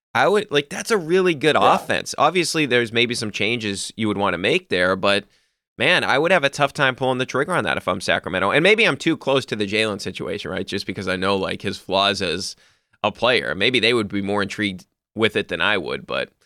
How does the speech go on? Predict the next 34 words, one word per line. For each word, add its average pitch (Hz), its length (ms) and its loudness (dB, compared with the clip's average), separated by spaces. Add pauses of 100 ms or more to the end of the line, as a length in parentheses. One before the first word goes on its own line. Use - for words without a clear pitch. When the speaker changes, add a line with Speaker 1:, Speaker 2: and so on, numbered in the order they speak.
(380)
Speaker 1:
I, 110 180 2
I, 123 340 4
I 120 120 2
don't 131 260 -2
see 123 140 -4
Sacramento 101 760 0 (200)
doing 101 260 -4
that 92 200 -4
deal. 98 200 0
But 120 140 4
it's - 120 0
a 190 60 0
good 196 160 2
idea. 104 420 0
I 82 40 -6
mean, 90 180 -10
definitely 107 420 -2
a, - 140 -4
a 101 40 -4
good 98 140 0
idea 85 320 2
to 76 80 -4
bring 87 220 -4
in 82 120 -4
a 76 180 -8 (140)
Sabonis. 87 560 -8
I - 60 -12
mean, 73 140 -12
that's, - 640 -8
that - 180 -20
guy's 101 240 0
a - 40 -16
freaking - 460 -8
beast. - 440 -6